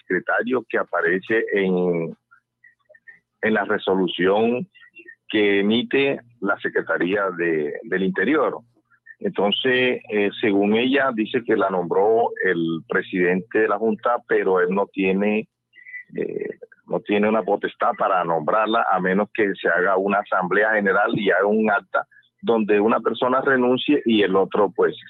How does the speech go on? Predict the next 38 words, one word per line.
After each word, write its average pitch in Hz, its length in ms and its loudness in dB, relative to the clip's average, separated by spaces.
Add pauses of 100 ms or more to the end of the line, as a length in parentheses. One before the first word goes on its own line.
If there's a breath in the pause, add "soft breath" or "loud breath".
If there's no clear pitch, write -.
sea 95 280 2 (120)
elegido 90 800 2
unánimemente 90 840 0
por 85 240 0
la 76 260 0
asamblea 87 560 0 (100)
de, 78 160 -2 (640)
de - 100 0
la 78 120 0
Junta. 120 400 0 (200)
Y 110 200 2
eso, 117 400 2 (420)
esos - 220 -10
procesos 139 500 0
no 95 160 2
se - 80 -4
han 113 160 0
hecho. 123 340 0 (680 loud breath)
Y 143 220 2
la 147 160 0
comunidad 156 520 2
le 139 200 2
pide 117 300 2
a 113 240 2
la 104 60 0
persona, 110 440 0
a 101 220 0
esta 113 180 -6
señora 113 560 0
Gladys, 113 540 -4 (300)
que 92 680 2 (300)
entregue 101 380 0
el 113 100 0
libro 123 400 2
al 95 140 -2
señor 95 540 0
Gabriel 113 380 0
Mafla, 113 400 -2